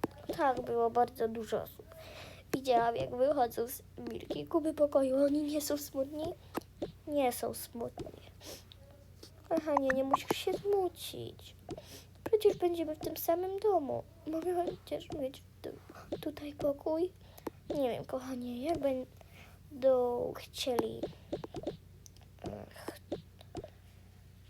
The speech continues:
mm, Milka i Kuba,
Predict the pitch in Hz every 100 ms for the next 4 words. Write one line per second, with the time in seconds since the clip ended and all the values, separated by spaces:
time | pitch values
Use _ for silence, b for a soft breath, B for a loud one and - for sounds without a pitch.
0 | - - - - - - - - - 220
1 | 185 180 175 - - - - - - -
2 | 214 208 269 - 320 294 - 269 277 285